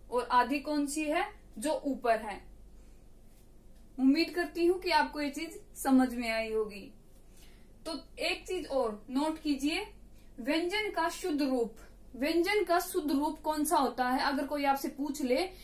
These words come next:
कि व्यंजन का शुद्ध रूप, तो हलंत वाला, हल वाला रूप होता है। जैसे क, क के नीचे हल लग गया या हलंत लग गया,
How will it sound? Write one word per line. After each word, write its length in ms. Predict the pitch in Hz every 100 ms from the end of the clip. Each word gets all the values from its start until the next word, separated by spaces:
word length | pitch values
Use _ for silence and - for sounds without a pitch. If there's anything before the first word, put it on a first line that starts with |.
| - -
कि 100 | 294
व्यंजन 440 | 247 277 285 381
का 120 | 349 320
शुद्ध 260 | 320 247
रूप, 360 | 254 320 - 359 - - -
तो 120 | 359
हलंत 460 | 381 262 285 330 320
वाला, 380 | 294 262 240 226 226
हल 160 | 285 349
वाला 300 | 330 285 262
रूप 260 | 262 254 220
होता 220 | 208 226
है। 100 | 214
जैसे 280 | 262 262 311 311 - - -
क, 320 | 269 262 233 -
क 180 | 294 294
के 80 | 320
नीचे 280 | 311 - 339
हल 280 | 285 262
लग 200 | 247 233
गया 100 | 220
या 160 | 262 294
हलंत 380 | 294 247 262 254
लग 220 | 247 233
गया, 260 | 262 311